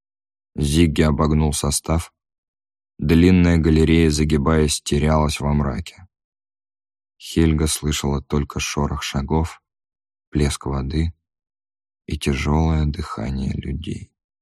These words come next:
Наконец отряд остановился. Путь преграждала бронестена, ворота с большой надписью «Хаст». Их массивная рама была вмурована в бетон.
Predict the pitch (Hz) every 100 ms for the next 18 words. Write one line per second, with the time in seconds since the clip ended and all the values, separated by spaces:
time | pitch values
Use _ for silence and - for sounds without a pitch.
0 | _ _ _ _ _ _ _ _ _ _
1 | 78 80 87 92 95 87 - 87 82 -
2 | 82 82 80 71 - - - _ _ _
3 | _ _ _ _ 92 82 78 82 82 80
4 | 80 85 80 78 82 80 - 82 78 71
5 | - 58 76 76 82 78 73 76 - 76
6 | 76 78 - 73 - 73 - 69 - -
7 | _ _ _ _ _ _ _ _ - 82
8 | 87 87 - 95 90 87 85 82 85 85
9 | 80 82 85 80 80 73 80 76 69 62